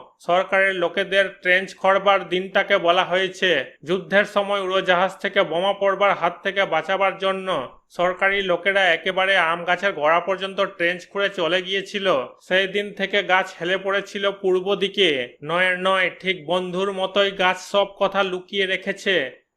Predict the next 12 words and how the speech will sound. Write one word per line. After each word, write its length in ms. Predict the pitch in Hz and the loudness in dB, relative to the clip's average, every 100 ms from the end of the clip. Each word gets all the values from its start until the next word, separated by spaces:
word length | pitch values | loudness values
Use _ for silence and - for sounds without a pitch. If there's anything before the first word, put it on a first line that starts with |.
| 151 | -2
গাছটি 340 | 165 165 - | -2 -2 -8
কিভাবে 440 | 202 202 165 185 196 | -10 -8 -4 -2 -2
গোপালের 480 | 180 175 190 190 196 | -2 -2 -2 0 -2
বন্ধু 360 | 160 165 180 185 | -2 -4 -2 -2
হয়ে 220 | 175 190 | 2 0
উঠেছিল, 520 | 185 175 185 196 190 185 131 131 _ _ _ | 0 -4 -6 -6 0 0 0 -4 _ _ _
কোন 220 | 180 196 196 | -2 -2 0
সব 240 | 202 202 - | 0 0 0
কথা 260 | 190 185 190 | -4 0 -2
সে 160 | - 196 | -2 -4
লুকিয়ে 420 | 175 185 190 196 | -4 -8 -6 -4
রেখেছিল? 520 | 185 180 190 190 196 | -2 -2 -6 -6 -2